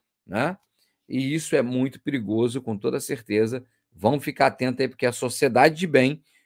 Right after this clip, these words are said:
não concorda com os absurdos,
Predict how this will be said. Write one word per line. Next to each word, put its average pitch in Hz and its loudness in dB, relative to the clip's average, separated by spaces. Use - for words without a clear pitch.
não 175 4
concorda 120 0
com 143 -4
os 123 -4
absurdos, 120 -6